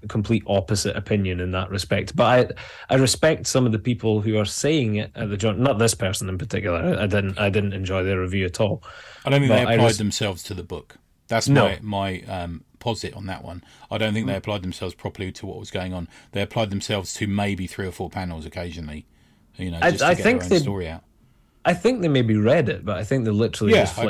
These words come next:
Speaker 2: agree.
Speaker 1: through it for,
Speaker 2: Yeah.
Speaker 1: flicked through it for the purpose of a review, and that was it.
Speaker 2: Yeah.
Speaker 1: Um, just to have a review by the Journal be out there. Um,
Speaker 2: Yeah.
Speaker 1: but
Speaker 2: Yeah.
Speaker 1: yeah, I have he-, I've ha-, I have heard people that are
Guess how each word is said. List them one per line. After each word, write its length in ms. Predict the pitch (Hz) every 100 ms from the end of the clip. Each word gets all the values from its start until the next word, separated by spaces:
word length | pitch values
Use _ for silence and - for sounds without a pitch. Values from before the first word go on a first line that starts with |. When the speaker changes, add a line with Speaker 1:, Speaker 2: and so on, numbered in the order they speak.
| 98
Speaker 2:
agree. 40 |
Speaker 1:
through 160 | 85 117 113
it 80 |
for, 180 | - 120
Speaker 2:
Yeah. 60 | 110 85
Speaker 1:
flicked 280 | - 180 156
through 200 | - 143
it 80 | 131
for 80 | 117
the 100 | 110
purpose 380 | 131 - 110 113
of 120 | 101
a 60 |
review, 380 | 95 95 117 98
and 100 | 92
that 140 | 98 98
was 140 | 92
it. 220 | 107 - - _ _
Speaker 2:
Yeah. 200 | 101 85 - -
Speaker 1:
Um, 560 | 107 98 95 92 92 87
just 320 | 113 127 - -
to 80 | 110
have 160 | 110
a 60 | 107
review 400 | 104 101 110 107
by 160 | 101
the 100 | 98
Journal 320 | 98 110 98 92
be 180 | 95
out 160 | 101 101
there. 220 | 87 85 113 95 -
Um, 580 | 113 101 95 95 92 87
Speaker 2:
Yeah. 60 | - _ _ _ -
Speaker 1:
but 160 | 135
Speaker 2:
Yeah. 40 | 139 123
Speaker 1:
yeah, 60 |
I 40 | 123
have 300 | 147 147 120
he-, 60 | 127
I've 320 | 120 139 135
ha-, 120 | 143
I 20 | 135
have 320 | 156 160 -
heard 320 | 147 135 110
people 380 | 139 - 113 104
that 180 | 113 107
are 140 | 107